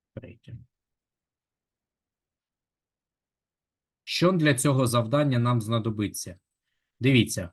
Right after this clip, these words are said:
ми записуємо синус квадрат альфа плюс косинус квадрат альфа дорівнює, дорівнює одиниці.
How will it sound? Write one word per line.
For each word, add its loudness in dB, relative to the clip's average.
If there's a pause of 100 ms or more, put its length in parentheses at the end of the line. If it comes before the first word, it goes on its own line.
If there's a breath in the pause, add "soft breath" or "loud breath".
ми 6
записуємо 2 (840)
синус 0 (680)
квадрат -2
альфа -2 (1000)
плюс 0 (300)
косинус -2 (200)
квадрат -2 (140)
альфа -4 (600)
дорівнює, 2 (1400)
дорівнює 0
одиниці. -2